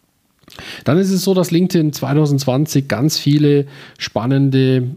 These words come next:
Software-Updates durchgeführt hat. Also, was ist da alles neu? Ähm, du kannst Live-Videos machen.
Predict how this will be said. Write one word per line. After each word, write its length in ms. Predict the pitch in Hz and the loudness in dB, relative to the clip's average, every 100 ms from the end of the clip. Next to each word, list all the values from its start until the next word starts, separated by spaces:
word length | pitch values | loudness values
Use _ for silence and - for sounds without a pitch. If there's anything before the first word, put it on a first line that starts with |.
| - | -8
Software-Updates 880 | - 151 - 143 - - 110 107 | -4 -2 -2 -4 -4 -4 -2 -2
durchgeführt 640 | - 123 - - - 85 - | -2 -2 -2 -6 -6 -10 -8
hat. 240 | - - - _ _ - - | -12 -14 -20 _ _ -14 -8
Also, 260 | 113 98 - _ _ _ _ _ _ | -6 -6 -12 _ _ _ _ _ _
was 380 | 95 92 - - | -6 -4 -4 -2
ist 180 | 113 - | -2 -2
da 60 | |
alles 320 | - 147 156 | 0 2 2
neu? 300 | 180 170 117 - - - - - - _ | 0 0 -2 -6 -12 -20 -18 -20 -20 _
Ähm, 560 | 123 123 123 120 117 110 | -2 0 2 2 2 0
du 80 | 120 | -2
kannst 520 | - 117 120 - - _ | -2 -2 -4 -6 -12 _
Live-Videos 1000 | 113 117 110 131 139 143 131 131 127 117 | 0 0 0 -2 0 0 2 2 0 -2
machen. 300 | 87 - - | -6 -6 -16